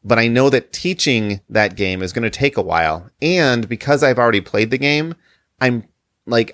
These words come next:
I'd either have to handicap myself or, which we've done an episode on as well, um, or, uh, just, it's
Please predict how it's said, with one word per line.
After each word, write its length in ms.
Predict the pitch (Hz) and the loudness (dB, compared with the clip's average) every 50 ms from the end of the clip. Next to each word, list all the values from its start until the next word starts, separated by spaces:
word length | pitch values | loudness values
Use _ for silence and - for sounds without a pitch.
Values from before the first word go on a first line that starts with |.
| - | -2
I'd 160 | - 131 131 | -2 0 2
either 180 | 135 139 131 135 | 2 2 4 4
have 160 | 127 131 123 - | 4 2 2 0
to 80 | 120 | 0
handicap 480 | 101 127 127 131 131 110 - 127 113 107 | 0 0 0 0 0 0 0 -2 0 0
myself 680 | 110 110 107 - - 107 101 101 98 98 - - - - _ | 0 0 0 2 2 2 4 4 2 2 -2 -4 -12 -18 _
or, 600 | - 107 104 101 101 101 98 98 98 95 92 92 87 - - | -2 0 0 2 2 4 4 4 2 2 0 -2 -4 -10 -10
which 220 | - 104 107 - | -6 -6 -4 -4
we've 80 | 110 101 | -4 -2
done 160 | 107 104 104 | -2 -2 0
an 60 | 104 | 0
episode 280 | 101 92 - - 101 95 | -2 -2 0 0 0 0
on 160 | 98 92 90 | 2 0 0
as 100 | 87 85 | -2 0
well, 320 | 107 117 110 101 95 95 - - - - - - - - | 2 4 4 4 2 0 -4 -10 -20 -20 -20 -20 -6 -2
um, 400 | 104 104 101 95 92 92 90 90 - _ _ _ - | 0 0 0 0 -2 -6 -10 -12 -16 _ _ _ 2
or, 200 | 135 131 131 - - | 2 2 2 2 0
uh, 80 | 131 123 120 - - - 123 117 | -2 -2 -2 -4 -10 -10 -8 -6
just, 260 | 120 131 127 - - _ _ _ _ _ _ _ _ | -6 -6 -6 -6 -8 _ _ _ _ _ _ _ _
it's 500 | 139 139 139 - - - - - - - | 0 0 0 -2 -6 -8 -8 -10 -12 -14